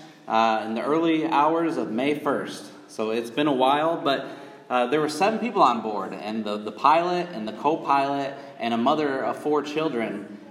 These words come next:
And unfortunately, all of the adults that were on that plane, uh, passed away.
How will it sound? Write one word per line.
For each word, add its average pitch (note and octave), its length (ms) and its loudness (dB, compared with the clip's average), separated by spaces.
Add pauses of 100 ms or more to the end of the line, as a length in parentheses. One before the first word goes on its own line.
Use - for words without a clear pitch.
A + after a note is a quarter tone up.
(120)
And A#2 220 0
unfortunately, C3 560 0
all C#3 300 2
of D3 100 -4
the C3 100 0
adults C#3+ 600 0
that A#2+ 180 -2
were B2 120 0
on C#3+ 220 2
that A#2 240 -2
plane, A#2 600 -2 (220)
uh, G2+ 120 -2
passed B2 400 -2
away. G2 500 -2